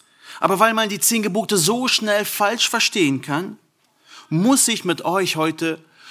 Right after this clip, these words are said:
durch ein ganzes Buch der Bibel durchfliegen, nämlich den Galaterbrief. So ähnlichen Unterricht würdet ihr auch, äh, beim E B T C bekommen,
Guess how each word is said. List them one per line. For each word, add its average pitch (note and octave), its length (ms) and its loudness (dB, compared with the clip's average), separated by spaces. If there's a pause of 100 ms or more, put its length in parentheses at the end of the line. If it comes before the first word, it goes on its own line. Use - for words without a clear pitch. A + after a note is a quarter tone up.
(120)
durch D#3 380 2
ein D#3 200 -2
ganzes G3+ 500 0
Buch F#3 260 -4
der C#3 160 0
Bibel C#3 300 -4
durchfliegen, B2 500 -4 (560)
nämlich D#3 380 2
den C3 120 -6
Galaterbrief. G#2 760 -6 (1040)
So E3+ 120 4
ähnlichen G#3+ 300 2
Unterricht E3+ 420 0
würdet D#3+ 220 2
ihr - 100 -2
auch, C#3 220 -2
äh, B2 320 -4
beim A#2+ 160 0
E D3 80 0
B C#3+ 80 2
T B2+ 140 -6
C A3 180 2
bekommen, B2+ 560 -2